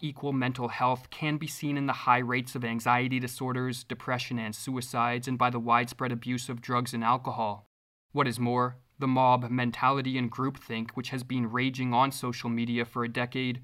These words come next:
and which is now playing out in the streets, is a further sign of the collective insecurity of our age. "Helplessness and panic," wrote Jung, "lead to group formation,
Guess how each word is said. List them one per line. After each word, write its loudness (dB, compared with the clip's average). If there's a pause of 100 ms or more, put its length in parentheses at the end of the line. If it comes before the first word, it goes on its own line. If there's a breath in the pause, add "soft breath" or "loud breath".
(200 loud breath)
and -2
which -2
is -4
now 4
playing -2
out 0
in 0
the -4
streets, -6 (180)
is -2
a -4
further -2
sign 2
of -6
the -8
collective -4
insecurity -4
of -6
our 0
age. -2 (800)
"Helplessness 0
and -2
panic," -2 (100)
wrote -2
Jung, 0 (380)
"lead -2
to 0
group -2
formation, 0